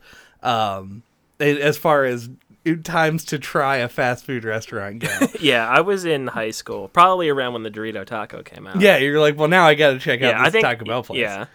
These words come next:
Speaker 1: But I saw ads for this, and it changed the way that I ate tacos for the rest of my life.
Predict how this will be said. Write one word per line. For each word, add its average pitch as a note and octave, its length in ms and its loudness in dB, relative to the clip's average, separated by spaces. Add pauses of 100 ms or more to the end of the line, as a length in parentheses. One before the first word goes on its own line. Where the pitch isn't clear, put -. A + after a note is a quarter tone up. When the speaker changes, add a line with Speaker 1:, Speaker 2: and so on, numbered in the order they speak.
(380)
Speaker 1:
But F3 100 2
I F3+ 100 10
saw C#4 320 6
ads F3 380 4
for C3+ 200 -10
this, G2+ 440 -8
and C3+ 140 -2
it - 120 -6
changed F#3+ 460 0
the F#3+ 80 -4
way D#3+ 220 2
that D3 100 -2
I A#2+ 260 0
ate C3+ 220 -2
tacos A#2 520 -6
for - 180 -16
the A#2 80 -12
rest A2 260 -8
of B2 80 -8
my G2+ 120 -6
life. A2 520 -8